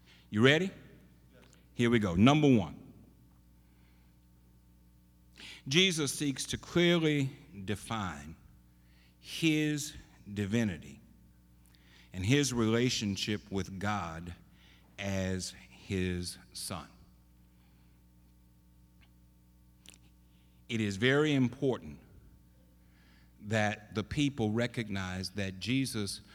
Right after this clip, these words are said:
was not just a good man, not just a prophet, not just a teacher, but that he was of God,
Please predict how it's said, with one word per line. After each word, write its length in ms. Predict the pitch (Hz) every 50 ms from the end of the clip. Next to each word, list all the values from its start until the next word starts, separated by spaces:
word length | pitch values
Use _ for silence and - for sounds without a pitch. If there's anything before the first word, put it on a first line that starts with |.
| - - - -
was 180 | 95 92 90
not 340 | 98 107 110 117 120 113 104
just 340 | 95 104 107 104 101 - -
a 140 | 98 92 87
good 340 | 87 87 98 104 113 117
man, 360 | 113 104 101 104 117 127 127 104
not 300 | 95 98 107 117 104 82
just 320 | 90 104 104 104 - -
a 120 | 98 92
prophet, 520 | 87 - - - 98 98 95 - - 120 120
not 380 | - 101 95 98 110 110 110 107
just 320 | 92 101 98 98 - - - -
a 140 | 92 90 85 - -
teacher, 520 | - - - 151 - - - 78 78 82 - - - - - - - - - -
but 180 | - 107 104 -
that 160 | - 104 98
he 280 | - - - 139 135 123
was 520 | 110 98 95 98 95 95 95 98 95 - - - - - - - - -
of 540 | 120 120 117 113 104 95 95 92 92 98 98 - - - - - - 90
God, 380 | 90 98 90 80 73 - -